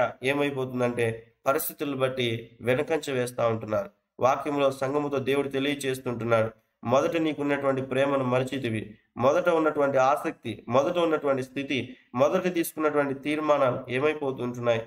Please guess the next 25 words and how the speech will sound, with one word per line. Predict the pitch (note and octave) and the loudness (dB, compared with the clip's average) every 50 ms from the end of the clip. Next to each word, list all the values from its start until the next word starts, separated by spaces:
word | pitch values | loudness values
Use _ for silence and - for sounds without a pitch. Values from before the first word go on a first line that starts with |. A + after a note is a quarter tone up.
| - _ _ _ _ - | -8 _ _ _ _ -4
ఒక్కసారి | G2+ - - D#3 D#3 D#3 D#3+ D3 C#3 | -4 -2 -2 -4 -2 2 2 4 4
ఒక-, | C3+ C3 - - - | 2 0 -2 -6 -2
మనల్ని | B2+ B2+ B2+ B2+ B2+ B2+ | 2 2 2 2 2 2
మనం | B2+ B2+ B2 A#2+ | 2 0 0 0
పరీక్షించుకుందాం | B2+ C3 C#3 - - D#3 D3 C#3 - - C3+ B2+ A#2+ A#2+ | 0 0 -2 -2 -2 -6 -8 -8 -8 -6 0 0 0 2
ప్రభు | A#2+ A#2 A#2 A#2 A#2+ A#2+ | 2 0 0 0 -2 -4
సన్నిధిలో. | A#2+ B2+ A#2 A2+ A2 A2+ A2 G#2+ G#2+ - - _ _ _ _ | -4 -2 -2 -2 -2 0 -2 -2 -4 -6 -14 _ _ _ _
ఎంతవరకు | - B2+ D3 E3+ F3 F3+ F3+ F3+ F3 | 0 2 2 4 4 4 4 4 0
దేవుని | F3 - D3 D#3 E3+ E3+ E3+ | 2 2 2 4 4 2 0
సన్నిధిలో | E3 - D3+ D3 D3 C#3+ C#3+ | 0 0 0 0 2 0 0
మనం | C3+ C3 C3 B2+ B2+ B2 | 2 2 2 2 2 2
ముందుకు | B2 B2 C3 C3 | 2 2 0 0
వెళ్తుంటున్నాం | B2+ C3 B2 B2 B2 B2 B2 A#2+ - B2 A#2+ A#2 | 0 0 0 0 -2 -6 -8 -10 -6 -4 0 0
అన్న | A#2 A#2+ A#2 A2+ | 2 4 4 2
విషయాన్ని | A2+ A2+ - - C#3 C3+ C3 B2 | 2 0 -2 0 0 0 2 2
మనం | A#2+ A#2 A2+ | 2 2 0
గుర్తుపెట్టుకుందాం. | A2 A2+ A2+ A#2+ A#2+ A#2 A2+ - - A2 G#2+ G2 G2 - - _ _ _ - | 0 -2 -2 0 0 0 0 -2 -4 0 0 0 0 -2 -8 _ _ _ -4
అన్నీ | B2 C#3 E3+ F#3+ G3+ G3 | -2 0 2 2 2 4
కూడా | G3 G3 F3+ F3 | 4 4 4 4
ఓకే, | D#3+ D3 C#3+ C#3 C#3 C#3 A#2+ A2 A2+ - - - | 4 4 2 2 2 2 2 2 0 -4 -8 -4
సంఘానికి | - B2 C3+ C#3+ C#3+ D3 C#3+ C3+ | -2 0 2 2 2 2 0 0
వెళ్ళే | C3 C3+ C#3+ D3+ | 0 2 4 4
విషయంలో | D3+ D3 D3 - D3 C#3 C#3 C3+ C3 C3 C3 | 4 4 0 -2 -4 -2 0 2 2 2 2
ఓకే, | C3 C3 C#3 C3+ C3+ - - - _ _ _ - | 2 2 0 -2 -2 -4 -12 -16 _ _ _ 0
బట్టలు | G#2+ B2 B2 D3+ D3+ D3+ D3 C3 B2 | 2 2 2 4 0 0 0 -2 -4